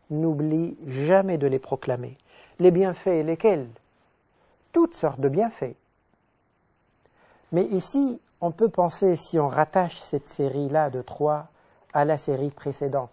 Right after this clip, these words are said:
il t'a trouvé orphelin, démuni, égaré. Ça veut dire que le plus grand bienfait qu'Allah subhanahu wa ta'ala a donné à son prophète, c'est pas le fait qu'il est recueilli de l'orphelinat, c'est pas seulement le fait qu'il l'a enrichi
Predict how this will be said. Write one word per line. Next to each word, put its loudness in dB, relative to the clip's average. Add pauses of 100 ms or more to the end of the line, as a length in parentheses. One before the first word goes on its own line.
il -6
t'a 0
trouvé -4
orphelin, -4 (800)
démuni, -4 (180)
égaré. 2 (1300)
Ça 4
veut 6
dire 2
que 2
le 6
plus -2
grand -2
bienfait 0
qu'Allah -2
subhanahu -4
wa -4
ta'ala -2
a -2
donné 0
à -2
son -12
prophète, -8 (720)
c'est -4
pas 2
le -2
fait -6
qu'il -4
est 2
recueilli -4 (180)
de -4
l'orphelinat, -2 (600)
c'est -4
pas 2
seulement -2
le -2
fait -6
qu'il -4
l'a 0
enrichi -4